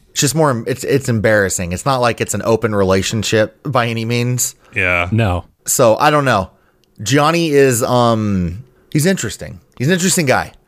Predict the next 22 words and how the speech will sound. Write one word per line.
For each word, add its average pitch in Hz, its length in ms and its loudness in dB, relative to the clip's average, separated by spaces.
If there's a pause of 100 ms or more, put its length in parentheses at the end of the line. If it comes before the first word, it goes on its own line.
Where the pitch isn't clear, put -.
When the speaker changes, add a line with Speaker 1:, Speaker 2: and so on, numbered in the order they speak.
(500)
Speaker 1:
I 135 100 -2
think 175 200 -2
he, 147 380 0
he 139 140 -2
takes 151 320 -2
a 156 60 0
lot 123 300 0
more 127 320 2
than 113 140 -2
I 117 100 2
expected 143 800 -2 (280)
Speaker 2:
Mm-hmm. 87 180 -4
Speaker 1:
with 127 100 2
some 151 160 2
of 151 60 2
this 151 140 2
stuff 151 340 0
that 139 120 -4
we'll 120 100 -4
talk 127 240 -2
about 123 240 0
later, 120 460 0